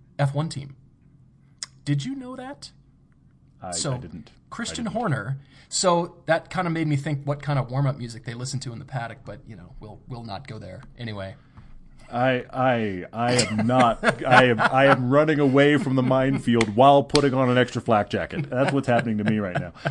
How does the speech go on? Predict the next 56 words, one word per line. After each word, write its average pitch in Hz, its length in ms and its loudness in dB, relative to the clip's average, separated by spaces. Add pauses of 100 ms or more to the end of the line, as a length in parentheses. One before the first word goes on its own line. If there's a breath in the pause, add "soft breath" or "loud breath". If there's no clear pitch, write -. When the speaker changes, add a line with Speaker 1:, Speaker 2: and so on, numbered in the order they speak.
(120)
Speaker 2:
Uh, 143 240 4
no, 175 160 0
here, 170 240 -6
I 190 140 2
wanted 240 240 0
to 147 80 0
follow 151 280 2
the 123 200 0
rabbit 131 320 0
trail 127 260 -2
of 110 60 -2
the 110 80 -4
cars 113 320 -4
you 113 40 -2
brought 104 260 -2
up 104 180 -6
for 104 100 -6
a 90 40 -8
second. 95 440 -10
Uh, 107 300 0 (120)
the, 110 280 -2 (840)
go 175 160 0
drive 147 280 2
an 104 80 -2
Evo. 87 300 -8 (400)
Go 127 120 0
drive 107 240 0
an 82 60 -10
Evo. 76 200 -12
You've 98 120 -8
got 135 180 2
it 147 80 0
on 135 160 2
your 117 320 0
I'm 117 220 -2
curious 113 480 -4
list. 104 260 -6
Go 107 160 -2
drive 95 340 -4
one, 80 220 -12
because 101 460 -8 (420 loud breath)
that's 135 320 0
a 190 60 -6
car 139 280 -2
that's 113 220 -6
either 123 220 -2
gonna 101 180 -6
speak 156 300 -6
to 143 80 -6
her 131 120 -4
right 117 220 -2
away 107 260 -2
or 107 120 -8
she's 98 180 -8
gonna 104 200 -4
go, 92 260 -8